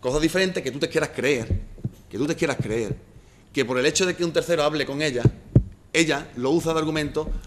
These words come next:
para decir que nosotros a partir de ahí estamos ya en contra de ella. <coughs> Eso, si quieres te lo crees, muy bien, pero, mm, tiene que confiar tu tela, porque al final no se interpretó ni, ni, ni le, ni se le dio importancia a esa declaración del tercero.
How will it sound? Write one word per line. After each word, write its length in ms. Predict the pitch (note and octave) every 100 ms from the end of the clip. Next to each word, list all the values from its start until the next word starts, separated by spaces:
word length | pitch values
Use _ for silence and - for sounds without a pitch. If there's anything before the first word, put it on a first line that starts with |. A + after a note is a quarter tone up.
| - -
para 160 | - C3
decir 360 | A#2+ D#3+ D#3 -
que 140 | C3+
nosotros 240 | B2 C#3+
a 40 | D3
partir 240 | C#3 D3
de 40 | C3+
ahí 160 | C#3 - - -
estamos 300 | A#2+ C3 B2+
ya 60 |
en 60 | A#2+
contra 240 | A2+ G#2+
de 80 | F#2
ella. 140 | E2+ - - -
<coughs> 880 | A3+ - A#3+ E3+ D3+ - - - -
Eso, 460 | - F3+ G3 - -
si 100 | A#2
quieres 180 | A2+ A#2+
te 60 |
lo 100 | C#3+
crees, 200 | C#3 D3
muy 100 | B2
bien, 380 | C#3 A#2 F2 F#2+ - - -
pero, 300 | G2+ G#2 G2
mm, 320 | G#2+ G#2+ G#2 F#2+
tiene 200 | A#2 B2+
que 100 | C3
confiar 320 | C3 C#3+ C3
tu 120 | C#3+
tela, 260 | D#3 A#2+ F2 - - - - -
porque 160 | A2
al 60 | A#2
final 320 | - B2+ C#3 - - A#2+
no 160 | D3
se 100 | D3+
interpretó 440 | D3+ D3 D3 D3 D#3
ni, 120 | C#3
ni, 340 | C3 - C3+
ni 180 | B2+ B2
le, 220 | A#2+ A2+ -
ni 120 | A#2+
se 80 | A#2
le 80 | A#2
dio 80 |
importancia 600 | D3 C#3 B2 D3+ C3+ B2+ - -
a 60 | A#2
esa 120 | C#3
declaración 420 | C3+ C3+ A#2+ B2+
del 140 | A#2 -
tercero. 340 | G#2+ D#3 C#3+